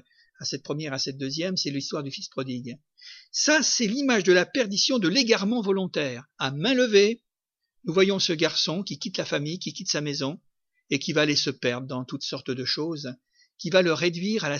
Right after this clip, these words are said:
à la misère, qui va le réduire à la famine,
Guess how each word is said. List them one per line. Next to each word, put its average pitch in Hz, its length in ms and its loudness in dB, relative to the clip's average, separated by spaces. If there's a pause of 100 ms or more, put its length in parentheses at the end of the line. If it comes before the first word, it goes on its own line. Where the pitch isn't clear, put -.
(200)
à 160 80 0
la 143 100 -2
misère, 147 760 -4 (380)
qui - 100 -6
va 185 120 8
le 190 120 8
réduire 175 500 4
à 151 60 0
la 135 80 -2
famine, 170 600 -2